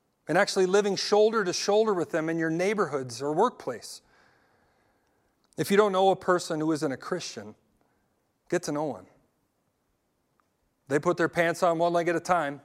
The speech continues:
just like you. You'll find they probably struggle with similar things to you, but they probably struggle more with having answers for life's big questions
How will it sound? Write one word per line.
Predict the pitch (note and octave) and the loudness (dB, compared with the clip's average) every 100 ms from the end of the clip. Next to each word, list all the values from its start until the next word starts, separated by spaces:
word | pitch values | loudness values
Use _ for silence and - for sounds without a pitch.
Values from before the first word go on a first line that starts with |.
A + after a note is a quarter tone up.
| _ - | _ -12
just | C#3 E3+ | -6 -2
like | E3 D3+ | -2 0
you. | D#3+ E3 _ _ _ _ _ _ _ _ _ _ _ _ _ _ _ _ _ _ - | -2 -4 _ _ _ _ _ _ _ _ _ _ _ _ _ _ _ _ _ _ 0
You'll | D#3 | 2
find | - F3 F3+ | 4 4 2
they | F3 | 2
probably | F3+ F3 F3 | 4 4 4
struggle | C#3+ - F#3+ F#3 F3 D#3 | -2 -2 2 4 4 -2
with | C#3 | -4
similar | - E3 E3 D3 | -4 -2 0 0
things | - F3 E3+ | -2 -4 -6
to | - | -4
you, | C#3 D#3 - _ _ _ _ _ _ _ _ _ _ _ _ _ _ _ _ - | -2 -2 -6 _ _ _ _ _ _ _ _ _ _ _ _ _ _ _ _ -2
but | F3 | 0
they | E3 | 0
probably | - G#3+ A3+ G3+ F3+ | 2 4 4 2 0
struggle | - G3 F3 | 2 2 2
more | E3+ F3+ F#3+ | 2 4 4
with | F3 | 2
having | E3+ F3 E3 | 2 2 0
answers | D#3 F#3+ F#3+ D3 B2 | 0 -2 -2 -6 -8
for | - D#3 | -4 -2
life's | D3 F3+ F3+ - | 2 2 0 -6
big | D#3+ | -6
questions | C3 - F3+ - - A#2+ G#2+ | -2 0 0 0 -12 -12 -14